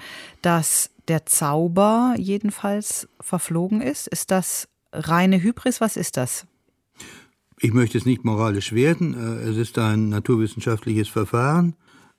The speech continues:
Speaker 2: Fakt ist, dass es in einem Moment entsteht, in dem wir ohnehin an der Talsohle der Entmystifizierungen angelangt sind. Die schöne Lau von Mörike,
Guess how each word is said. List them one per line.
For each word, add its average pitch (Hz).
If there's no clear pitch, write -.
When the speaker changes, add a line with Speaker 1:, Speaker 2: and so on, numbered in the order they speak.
Speaker 2:
Fakt -
ist, -
dass 120
es 117
in 131
einem 117
Moment 120
entsteht, 147
in 120
dem 120
wir 117
ohnehin 120
an 107
der 110
Talsohle 131
der 113
Entmystifizierungen 113
angelangt 104
sind. 110
Die 117
schöne 139
Lau 147
von 127
Mörike, 139